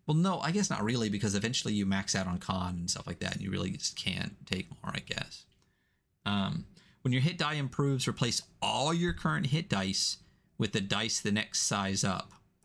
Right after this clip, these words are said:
For each die you improve this way, add one to your maximum H P. So that's another way to gain H P. So if you already have four D sixes,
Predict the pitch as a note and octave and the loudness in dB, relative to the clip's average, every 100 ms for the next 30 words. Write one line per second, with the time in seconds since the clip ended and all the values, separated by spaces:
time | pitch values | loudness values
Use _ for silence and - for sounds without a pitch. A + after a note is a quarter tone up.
0 | - _ _ _ - G#2+ B2+ C3 B2 A#2 | -20 _ _ _ -6 -2 -2 0 0 0
1 | G#2+ G2+ D3 C3+ C3 C3 B2 G#2 G2+ G2+ | 0 2 0 0 0 0 0 0 0 2
2 | G2 G2+ G#2 G2 F#2 G2 F#2 F#2+ - G2+ | 2 2 0 0 0 0 0 -2 -2 -2
3 | F2 - - - D#3 C3 A2+ - _ C3+ | -4 -8 -10 0 2 2 -2 -6 _ -2
4 | C3+ C3 C#3 D3 A#2+ F#2+ F2 F2 F2 - | 0 2 2 2 2 2 0 -2 -4 -4
5 | - - G2+ A#2 D3 C3+ B2+ B2 - - | -2 0 0 2 2 2 0 0 -2 2
6 | D#3+ B2 F#2+ F#2 - - A2 G2+ - E3+ | 2 4 2 2 -2 -2 0 2 2 0
7 | - F#2 F#2+ - | 0 2 2 0